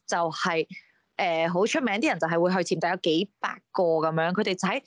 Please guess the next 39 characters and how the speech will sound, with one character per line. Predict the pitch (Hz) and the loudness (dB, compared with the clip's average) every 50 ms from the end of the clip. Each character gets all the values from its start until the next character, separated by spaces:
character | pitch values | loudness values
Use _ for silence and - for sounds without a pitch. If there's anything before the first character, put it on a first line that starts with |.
| _ _ | _ _
水 | - - 240 185 214 | -8 -4 -2 0 0
底 | 240 - 190 185 233 | 0 -2 -4 -4 -4
全 | 226 - 233 185 | 0 0 0 2
部 | 156 151 151 | 2 0 0
都 | 151 254 254 | 0 0 -2
係 | 247 214 | 0 0
連 | 185 160 147 147 | 2 0 0 0
埋 | 151 135 151 196 | 0 -2 -2 -4
一 | |
齊 | 208 - - 165 | -6 -6 -4 0
嘅， | 143 139 139 151 160 - | 2 0 2 2 0 -2
其 | |
實。 | - - 165 160 _ - - - - _ | -2 -4 -6 -6 _ -16 -18 -18 -12 _
噉 | - 262 311 | -4 -2 0
呢 | 330 | 0
個 | 302 277 | 0 -2
就 | 208 - 185 | -2 -2 -2
係 | 170 180 160 156 175 _ _ _ - _ | -2 -2 -2 -2 -4 _ _ _ -6 _
呢 | - 285 | 2 2
一 | 294 294 294 _ _ _ | 2 2 -2 _ _ _
個 | - 233 202 196 190 | -2 0 0 0 -2
區 | - - 254 247 240 247 208 180 | -2 -2 0 0 2 0 0 -2
域 | - _ | -4 _
最 | - 226 202 175 | -2 -2 0 0
出 | 170 - - 226 | -2 -2 -2 0
名 | 196 196 165 | 2 2 2
嘅 | 147 151 165 170 165 | 2 0 2 2 2
嘢 | 156 147 143 123 117 123 143 | 4 4 4 4 4 2 2
啦。 | 147 151 156 160 160 _ _ _ _ _ _ _ _ _ _ _ _ _ - | 0 -2 -4 -6 -8 _ _ _ _ _ _ _ _ _ _ _ _ _ -4
我 | - 202 240 262 | 0 0 0 2
嗰 | - 269 285 | 0 -2 -2
陣 | - 269 254 285 269 | 0 -2 -2 -2 -2
就 | - 254 220 202 196 | -2 0 0 0 0
係 | 190 190 214 180 175 170 170 170 - | 0 0 0 0 0 0 0 -2 -6
喺 | _ - 226 185 190 202 233 254 277 277 277 277 269 - _ _ | _ -4 -2 0 0 2 4 4 4 4 4 2 0 -2 _ _
Playa | 269 277 277 277 277 | -4 -2 -2 -2 -2
del | 254 202 | -2 -2
Carmen | - 196 196 185 202 220 233 247 247 - - - - _ | 0 -2 0 0 0 -2 -2 -4 -4 -6 -8 -20 -18 _
就 | - | -4